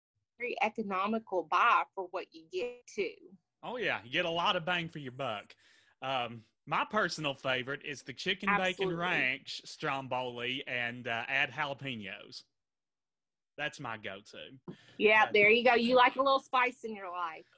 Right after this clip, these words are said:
Speaker 2: I do, and sometimes that comes back to bite me, but it is, uh, it is definitely a guilty pleasure.
Speaker 1: <laughs>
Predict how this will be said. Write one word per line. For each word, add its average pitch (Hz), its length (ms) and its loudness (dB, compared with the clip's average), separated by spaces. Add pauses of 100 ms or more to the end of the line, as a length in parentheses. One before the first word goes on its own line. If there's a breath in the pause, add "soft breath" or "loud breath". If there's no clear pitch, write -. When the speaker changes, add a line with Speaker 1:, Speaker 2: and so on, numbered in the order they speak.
Speaker 2:
I 175 140 0
do, 160 400 4
and 151 100 -6
sometimes 180 480 -2
that 165 180 0
comes 160 220 -2
back 147 240 0
to 143 60 -12
bite 127 280 2
me, 117 100 -6
but 131 200 0
it 135 140 -4
is, 151 420 0
uh, 139 260 2 (300 soft breath)
it 170 140 0
is 170 160 -2
definitely 156 460 0
a 139 40 -4
guilty 135 340 -6
pleasure. 127 520 -2 (180)
Speaker 1:
<laughs> 311 100 -6